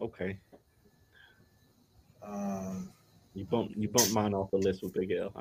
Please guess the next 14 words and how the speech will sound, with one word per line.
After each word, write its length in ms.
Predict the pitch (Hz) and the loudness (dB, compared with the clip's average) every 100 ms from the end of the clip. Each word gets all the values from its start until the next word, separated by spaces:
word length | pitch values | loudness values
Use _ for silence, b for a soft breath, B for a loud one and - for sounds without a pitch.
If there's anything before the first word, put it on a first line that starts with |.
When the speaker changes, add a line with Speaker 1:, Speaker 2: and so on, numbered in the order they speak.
| 98 | 4
Speaker 2:
can 100 | 98 | 8
I 20 | 151 | 10
Speaker 1:
already 40 | |
Speaker 2:
say 200 | - 180 | 10 10
Speaker 1:
know. 40 | 139 | 10
Speaker 2:
Black 260 | 131 190 | 10 10
Star? 400 | - 214 220 240 - - _ _ _ _ _ _ - | 8 8 8 8 0 -14 _ _ _ _ _ _ -6
Does 120 | 117 | 4
that 80 | 131 | 8
Speaker 1:
Black 140 | 254 - | 8 10
Speaker 2:
count? 200 | 285 - - - - | 8 8 2 -6 4
Speaker 1:
Star, 140 | 226 - | 6 8
I 80 | |
mean, 360 | 254 240 233 | 8 8 6